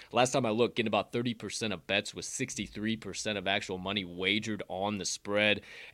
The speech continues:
Everybody, their brothers, their sisters, their aunts, their uncles, their degenerate third cousin twice removed is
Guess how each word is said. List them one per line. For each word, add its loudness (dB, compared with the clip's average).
Everybody, 4
their 2
brothers, 2
their 0
sisters, 0
their -2
aunts, 2
their -2
uncles, 0
their 2
degenerate 0
third 0
cousin 2
twice 2
removed -2
is 0